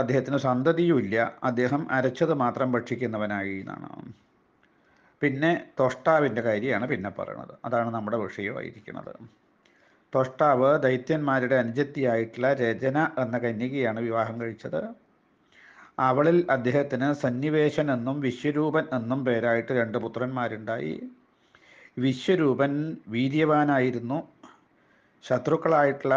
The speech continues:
ദൈത്യന്മാരുടെ സഹോദരീ പുത്രനാണെങ്കിലും ദേവന്മാർ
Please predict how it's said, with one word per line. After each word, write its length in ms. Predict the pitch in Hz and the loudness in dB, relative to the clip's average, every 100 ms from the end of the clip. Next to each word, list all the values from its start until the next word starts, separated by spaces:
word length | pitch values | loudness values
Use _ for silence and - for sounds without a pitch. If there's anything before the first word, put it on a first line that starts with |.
| 143 | 4
ദൈത്യന്മാരുടെ 840 | 131 127 160 160 151 127 120 117 135 151 151 | 4 2 2 2 2 0 0 2 2 2 2
സഹോദരീ 540 | 131 117 131 151 151 156 143 | 0 2 2 2 2 0 -2
പുത്രനാണെങ്കിലും 840 | 139 135 131 120 113 104 104 131 - - 123 _ _ _ _ _ _ _ _ _ _ 113 | -2 0 2 0 -2 -4 -6 -6 -10 -16 -20 _ _ _ _ _ _ _ _ _ _ 0
ദേവന്മാർ 680 | 127 139 165 180 147 120 | 4 6 6 4 2 2